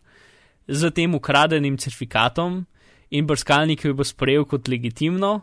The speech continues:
zato ker pač je ta pravi certifikat in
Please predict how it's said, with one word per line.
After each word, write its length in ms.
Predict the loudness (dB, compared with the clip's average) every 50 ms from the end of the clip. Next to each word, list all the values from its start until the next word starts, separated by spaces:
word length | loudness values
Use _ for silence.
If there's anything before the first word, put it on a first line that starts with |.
| _ _ _ _ _ _ _ _ _ _ -4
zato 300 | -2 -2 0 0 0 0
ker 180 | -2 -2 -4 0
pač 240 | 0 -2 0 0
je 120 | 0 0 2
ta 120 | 2 0
pravi 260 | 0 4 4 4 4 2
certifikat 600 | 0 -6 -4 -4 -4 -2 0 2 2 0 0 -2
in 160 | -6 -6